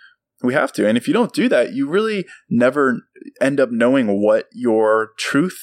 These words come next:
is. And this isn't some, like, narcissistic practice. This isn't, like, me encouraging you to be selfish. No, I think it's great. I think it's fantastic. I think it's our purpose to want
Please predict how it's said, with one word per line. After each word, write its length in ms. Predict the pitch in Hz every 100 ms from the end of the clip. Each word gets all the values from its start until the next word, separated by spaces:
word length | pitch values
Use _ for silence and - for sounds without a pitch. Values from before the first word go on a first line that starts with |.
| -
is. 460 | 87 71 - - - _ _ _ _ _ _ _ _
And 220 | 120 123 123
this 180 | 160
isn't 220 | 214 202 139
some, 260 | 147 123
like, 240 | 110 98 - -
narcissistic 1000 | 104 104 117 - 110 - 120 - 113 -
practice. 540 | 117 104 104 107 101
This 120 | 117 127
isn't, 260 | 127 110
like, 180 | 104 101
me 200 | 110 110
encouraging 460 | 104 110 104 104 104
you 80 |
to 80 | 101
be 100 | 104
selfish. 760 | - - 101 101 104 101 - - - - - _ _ _ _ -
No, 160 | 160 165
I 240 | 101 101
think 300 | 160 208 175 - _ -
it's 160 | 127 -
great. 360 | 120 170 -
I 180 | 113 127
think 140 | -
it's 140 | 101 - -
fantastic. 640 | 113 104 127 180 - -
I 60 | 143
think 160 | 123
it's 140 | 110 104
our 80 | 95
purpose 460 | - 139 104 - -
to 140 | 117 107
want 420 | 101 104 107